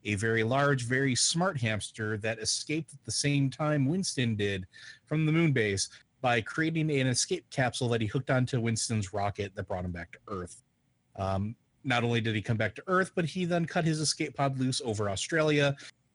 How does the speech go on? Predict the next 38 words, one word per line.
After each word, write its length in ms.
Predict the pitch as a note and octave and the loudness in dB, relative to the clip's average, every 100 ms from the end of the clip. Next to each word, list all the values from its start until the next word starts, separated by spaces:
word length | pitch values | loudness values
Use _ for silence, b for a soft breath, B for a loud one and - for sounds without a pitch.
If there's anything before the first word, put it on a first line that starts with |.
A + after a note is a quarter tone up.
| A#2 | 0
uh, 260 | A2+ A2+ | 2 2
wound 220 | C3+ E3+ E3+ | 4 4 2
up 100 | D#3+ | -2
creating 380 | - D#3+ D#3 D3 | -4 -2 2 2
a 60 | |
gigantic 640 | C3 D3+ C3+ D#3+ E3 E3 C#3+ | 2 2 2 2 2 -2 0
robot 540 | D3 D#3 C#3+ C#3 - _ - | 2 4 4 2 0 _ -12
ball 340 | B2 C3+ C3+ C3 | -2 2 2 4
mech, 420 | A#2+ B2+ B2+ - _ _ _ | 4 2 2 -2 _ _ _
fighting 420 | - A3 A3 G#3+ G3+ | -2 2 4 4 2
in 80 | |
the 160 | G3+ F#3 | 2 4
arena 400 | D#3 E3 E3 D#3 | 4 6 4 4
in 540 | D3 C#3+ C#3 C3 C3 D3 | 4 4 4 4 2 -2
the 120 | C3 B2+ | -2 0
Junker 360 | B2 C3+ B2+ | 2 2 0
Town, 420 | A#2 A#2 A2 A2+ C3 B B - | 0 0 2 0 -4 B B -8
and, 360 | F3 F#3 G3+ G3+ | -2 0 2 2
uh, 200 | A3 A3 | 4 4
becoming 320 | G#3+ B3+ C4 | 2 2 2
a 60 | C#4+ | 4
champion 520 | C#4 B3 F#4+ D#4+ A2 | 4 4 4 4 4
before 260 | C3 - E3+ | 0 0 2
he 40 | |
decided 320 | D#3 F3 E3 | 2 2 2
that, 180 | D#3+ - | 2 2
"I'm 140 | D#4 | 4
gonna 160 | A3+ F3 | 6 6
go 100 | E3+ | 4
have 140 | E3 | 4
more 160 | D#3+ E3+ | 4 4
adventures 380 | D3 D3 C#3 C3+ | 4 2 2 2
in 40 | |
the 60 | A#2+ | 2
rest 160 | A2+ | 0
of 60 | - | -2
the 80 | A2 | -4
world," 260 | G2+ F2+ | -2 -6